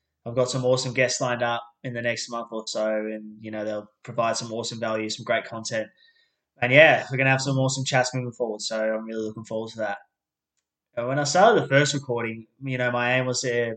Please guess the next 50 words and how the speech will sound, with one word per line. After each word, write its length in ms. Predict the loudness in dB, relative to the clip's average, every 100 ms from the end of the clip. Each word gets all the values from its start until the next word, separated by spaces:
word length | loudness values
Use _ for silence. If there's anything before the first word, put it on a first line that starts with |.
| 0
be 80 |
able 140 | 0 0
to 60 |
help 240 | -2 -6 -6
people 300 | -8 -6 -6
who 80 | -6
wanna 200 | -8 -8
achieve 440 | -6 -4 -6 -8 -8
long-term 400 | -10 -8 -8 -8
success, 680 | -6 -6 -4 -4 -6 -8 -10 -12
um, 460 | -8 -8 -8 -10 -16 -20 -20 _ _ _
happiness 540 | -6 -4 -4 -4 -4 -4
and 260 | -4 -4
all 120 | -2 -2
that. 180 | -2 -4
And 180 | -8 -10
today's 360 | -2 4 4 2
episode, 380 | 0 2 2
you 120 | 0 -4
know, 160 | -4
we'll 140 | -4 -2
really 240 | -2 -2
focus 360 | -4 -6 -6 -10
on 80 | -10
that. 160 | -10 -12 -16 _ _
It's 240 | -14 -10 -6
a 240 | -4 -4
great 260 | 0 0 2
time 240 | -2 -4
to 60 | -4
be 180 | -4 -4
a 60 |
Melburnian. 600 | -4 -4 -4 -4 -6 -8 -10 -8
Gym's 300 | -6 -2 0
opening 340 | 0 -2 -4 0
back 260 | 0 -2
tomorrow, 600 | -8 -8 -6 -4 -2 -4 -6 -18 _ _ _
which 160 | -8 -6
is 100 | -6
amazing. 600 | -4 -2 -2 -4 -10 -12 -14
I'm 100 | -8
so 180 | -2 0
happy 280 | 0 -2
for 160 | -2 -2
any 160 | -2 -6
gym 200 | -6 -4
owners 320 | -4 -4 -4
out 180 | -2 0
there 420 | 0 -2 -4 -6
and 160 | -10